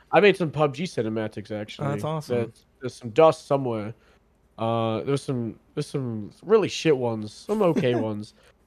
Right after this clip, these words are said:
Speaker 1: But, um, I was inspired by, like, uh, like, your Jay Schlatt, you know, like, your people that are just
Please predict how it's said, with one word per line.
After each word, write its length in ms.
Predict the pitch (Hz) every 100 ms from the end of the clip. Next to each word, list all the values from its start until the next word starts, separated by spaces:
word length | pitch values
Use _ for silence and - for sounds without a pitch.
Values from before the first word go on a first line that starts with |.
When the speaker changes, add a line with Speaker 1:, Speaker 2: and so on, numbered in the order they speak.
| _
Speaker 1:
But, 240 | 143 170 165
um, 500 | 156 151 139 135 131 _ _ _ _ _ _ _ _
I 80 | 160
was 120 | 170
inspired 300 | 156 208 214
by, 120 | 196 190
like, 260 | 160 143
uh, 260 | 139 123 110
like, 200 | 120 117
your 80 | 120
Jay 240 | 104 135
Schlatt, 480 | 135 - 147 147 - - _
you 100 | -
know, 220 | 135 135 127
like, 300 | 120 135 139
your 80 |
people 340 | 123 165 156 147
that 140 | 135
are 60 | 127
just 340 | 117 120 -